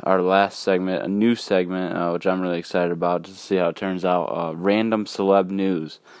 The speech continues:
So pretty much what'll happen there is I'll just take a,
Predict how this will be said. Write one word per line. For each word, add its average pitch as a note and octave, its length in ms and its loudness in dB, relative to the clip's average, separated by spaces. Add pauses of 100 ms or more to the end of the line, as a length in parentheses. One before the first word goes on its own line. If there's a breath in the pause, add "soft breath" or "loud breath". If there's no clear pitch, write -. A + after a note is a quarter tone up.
(300 loud breath)
So - 140 -8
pretty G#2 200 0
much F#2 200 0
what'll F#2 160 4
happen F#2 300 -2
there F2+ 200 0
is F2 80 -2
I'll F2 80 0
just F2 200 -6
take F#2+ 180 -2
a, F2 180 2